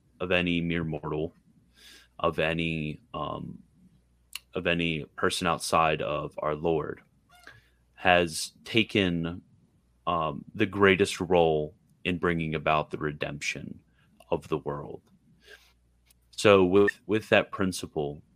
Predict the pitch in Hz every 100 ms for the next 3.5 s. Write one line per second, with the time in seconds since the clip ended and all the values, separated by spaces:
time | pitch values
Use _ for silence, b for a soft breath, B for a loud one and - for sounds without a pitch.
0 | - 85 78 78 - - 101 - 95 87
1 | 85 82 85 _ - 80 78 92 82 87
2 | 80 - 90 80 76 - - b b b
3 | - 76 73 76